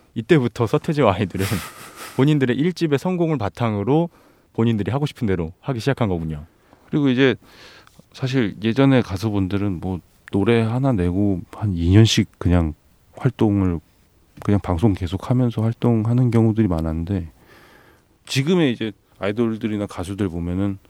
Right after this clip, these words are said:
Speaker 2: 노래 하나를 내고 한 두 달 정도 활동을 하다가 또 휴식기를 어느 정도 갖고 그러고서 다시 또 노래를 발표를 하고 다시 활동을 하고 약간 이런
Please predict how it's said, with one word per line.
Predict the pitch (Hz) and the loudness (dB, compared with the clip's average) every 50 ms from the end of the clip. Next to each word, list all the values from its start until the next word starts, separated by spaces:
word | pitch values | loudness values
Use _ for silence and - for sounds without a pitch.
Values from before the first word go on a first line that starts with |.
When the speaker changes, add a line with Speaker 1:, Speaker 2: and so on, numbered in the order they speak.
| _ - - _ _ - | _ -20 -20 _ _ -8
Speaker 2:
노래 | - 98 95 110 104 104 | -6 -2 0 2 2 2
하나를 | 104 110 113 117 113 107 95 87 | 0 -2 -2 -2 -4 -4 -4 -6
내고 | 85 82 82 76 - 113 117 135 139 _ _ _ _ _ _ | -8 -8 -10 -8 -8 -8 -8 -8 -12 _ _ _ _ _ _
한 | _ - 117 110 | _ -8 -8 -8
두 | - 107 101 | -6 -2 2
달 | - 113 | 2 2
정도 | 107 110 107 98 104 | 2 2 -2 -2 -4
활동을 | 101 110 110 - - 113 104 95 98 | -4 -6 -6 -2 0 0 0 0 0
하다가 | 104 98 104 101 107 117 113 120 - _ _ _ _ _ _ _ _ _ _ _ _ | 0 0 0 0 0 0 -2 -4 -10 _ _ _ _ _ _ _ _ _ _ _ _
또 | - - | -8 -8
휴식기를 | 107 - 143 135 - - - 131 127 117 | -6 -4 -4 -4 -4 -4 0 0 2 2
어느 | 104 90 90 | 2 0 0
정도 | 82 95 95 90 | -2 -2 -2 -4
갖고 | 85 - 87 85 _ _ - 113 113 117 123 131 _ _ _ _ _ _ _ _ _ _ - - | -4 -6 -6 -8 _ _ -6 -4 -4 -4 -6 -8 _ _ _ _ _ _ _ _ _ _ -10 -4
그러고서 | - 95 92 92 95 90 | -2 -2 -2 -2 -4 -8
다시 | - - - 87 80 76 107 113 110 101 92 90 80 - - _ _ | -10 -10 -8 -8 -4 -2 0 2 2 2 2 0 -4 -6 -12 _ _
또 | - 101 92 87 - - _ - - - | -2 0 0 0 -2 -6 _ -12 -4 0
노래를 | - 98 98 98 95 90 95 92 90 | 2 4 4 4 4 4 2 2 0
발표를 | 82 - - 82 - - 92 87 87 | 0 -2 -4 -4 -2 -2 -2 -2 0
하고 | 85 98 110 98 110 107 107 101 | 0 -2 -2 -2 -2 -4 -4 -4
다시 | - - 82 - 95 | -8 -10 -6 -4 -4
활동을 | 98 95 - 98 92 92 90 | -4 -2 0 0 0 0 0
하고 | 92 90 92 | -2 -4 -4
약간 | 90 90 - 98 90 | -4 -2 0 0 0
이런 | 85 87 92 90 | 2 0 0 0